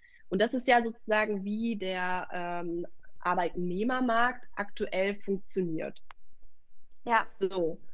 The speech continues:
Speaker 1: Und ich glaube, das, das ist eigentlich so das Entscheidende auch, dass es, dass sich da auch hauptsächlich Menschen bewegen, die halt sagen, „Okay, ich bin eigentlich und es passt schon und so, aber pf, wenn der geil ist, dann bewerbe ich mich da.“
Speaker 2: Mhm.
Speaker 1: <laughs> Und
Speaker 2: Genau.
Speaker 1: deswegen geht's halt,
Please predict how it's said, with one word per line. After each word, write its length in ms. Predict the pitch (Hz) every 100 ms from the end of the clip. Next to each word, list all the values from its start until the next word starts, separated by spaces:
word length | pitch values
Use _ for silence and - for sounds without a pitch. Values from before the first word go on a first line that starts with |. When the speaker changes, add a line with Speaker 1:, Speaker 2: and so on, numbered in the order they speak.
| - -
Speaker 1:
Und 120 | 208
ich 120 | 202
glaube, 280 | 214 220 233
das, 220 | 208 247 - -
das 160 | 240 254
ist 100 | -
eigentlich 260 | 214 208
so 80 | 208
das 120 | 196 185
Entscheidende 760 | 170 - 190 190 233 233 208
auch, 280 | 175 185 - - - - - - - - -
dass 200 | 202 202
es, 100 | 202 - - - -
dass 160 | 202 202
sich 140 | 196
da 140 | 165
auch 200 | 196 196
hauptsächlich 540 | 190 190 - 196 196 185
Menschen 380 | 180 202 202 185
bewegen, 480 | 175 180 196 190
die 240 | 180 185 180
halt 240 | 185 175
sagen, 220 | 180 175
„Okay, 320 | 175 - 190 190
ich 160 | -
bin 160 | 196 208
eigentlich 560 | - 196 196 190 196
und 80 | -
es 120 | 160
passt 340 | - 202 214 -
schon 360 | 226 214 214
und 180 | 175 185
so, 320 | 214 214 214 -
aber 400 | - 185 180 175
pf, 120 | - -
wenn 180 | 190 220
der 140 | 170
geil 280 | 160 151 233
ist, 120 | 277 311
dann 100 | 294
bewerbe 340 | 202 160 147
ich 80 | 147
mich 160 | 143 -
da.“ 140 | - - - - - -
Speaker 2:
Mhm. 460 | 247 226 220 220
Speaker 1:
<laughs> 380 | 254 247 - - - - - - 220
Und 100 | 233
Speaker 2:
Genau. 20 |
Speaker 1:
deswegen 320 | 233 220 247
geht's 220 | 240 240
halt, 160 | 254